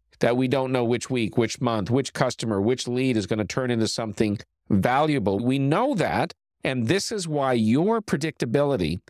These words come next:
is so important. And direct sales businesses are very transactional. You only get paid when there's a transaction. So it demands continuous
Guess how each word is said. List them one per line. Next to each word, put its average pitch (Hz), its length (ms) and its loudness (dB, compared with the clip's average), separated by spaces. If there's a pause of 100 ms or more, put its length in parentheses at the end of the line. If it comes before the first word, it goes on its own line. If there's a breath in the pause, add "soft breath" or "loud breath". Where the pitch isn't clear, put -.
(300)
is 131 160 -2
so 143 440 -4
important. 127 600 0 (360)
And 127 800 0
direct 147 300 -4
sales 160 280 -4
businesses 135 580 -2
are 120 120 -2
very 113 280 2
transactional. 135 880 -2
You 117 140 2
only 113 160 0
get 107 180 0
paid 165 520 -2 (300)
when 123 280 2
there's 123 220 2
a 123 40 -10
transaction. 123 760 -4
So 135 260 -4
it 175 220 -4
demands 143 840 -2 (320)
continuous 135 840 0